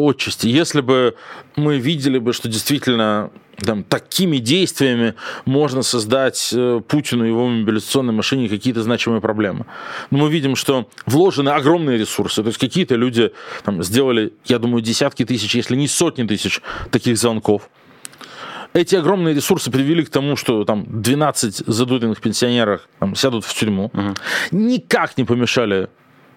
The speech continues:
Speaker 1: там работе российских военкоматов или ещё чего-то такого, но ещё и,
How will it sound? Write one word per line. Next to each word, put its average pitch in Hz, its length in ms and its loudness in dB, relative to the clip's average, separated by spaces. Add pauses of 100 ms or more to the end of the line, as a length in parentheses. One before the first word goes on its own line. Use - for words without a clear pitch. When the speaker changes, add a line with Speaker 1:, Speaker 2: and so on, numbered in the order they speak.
(160)
Speaker 1:
там 80 260 -6 (100)
работе 127 440 2
российских 117 480 -2
военкоматов 113 580 0
или 113 220 0 (280)
ещё 139 240 0
чего-то - 240 -2
такого, 220 340 2
но 165 120 0
ещё 170 260 2
и, 127 340 0